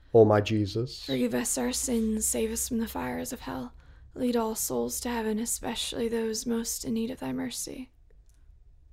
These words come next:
Speaker 1: The division and infighting in the Catholic Church is deeply lamentable. But it's also, as we said earlier, scandalous the way other Christians are divided from the church externally.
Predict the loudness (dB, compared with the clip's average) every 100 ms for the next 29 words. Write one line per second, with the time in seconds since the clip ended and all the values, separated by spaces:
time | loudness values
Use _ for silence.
0 | -6 6 8 8 4 6 4 6 6 6
1 | 6 4 4 6 10 10 8 4 4 6
2 | 4 4 2 2 4 6 6 2 6 8
3 | 8 4 -4 -4 0 2 2 4 6 6
4 | 4 2 6 4 4 0 0 -4 -8 -20
5 | -20 -20 -20 -4 2 4 6 6 6 8
6 | 8 8 4 6 6 6 6 8 8 8
7 | 4 0 4 8 8 6 6 4 2 0
8 | 2 6 8 10 8 4 -6 -20 -20 -20
9 | -6 4 8 8 6 2 4 4 6 6
10 | 6 6 6 6 6 4 0 0 6 8
11 | 6 0 2 6 6 6 0